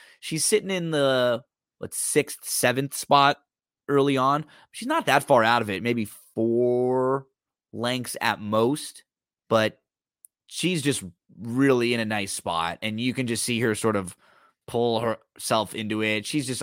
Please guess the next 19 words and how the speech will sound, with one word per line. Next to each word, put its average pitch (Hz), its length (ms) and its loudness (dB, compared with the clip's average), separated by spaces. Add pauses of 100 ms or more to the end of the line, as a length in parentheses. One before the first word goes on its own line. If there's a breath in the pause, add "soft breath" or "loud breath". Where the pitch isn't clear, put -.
all, 117 140 -2
usually 113 340 -2
in 104 80 -4
that, 101 260 -6
like, 98 180 -8 (180)
s-, - 300 -6
she's 110 200 -6
in 120 80 -6
that 113 160 -8
sixth - 640 -4
spot 127 480 2
or 120 80 0
so 113 280 4
for 110 140 -2
most 113 260 0
of 110 60 -6
this 107 180 -4
race, 98 360 -4
and 98 180 -6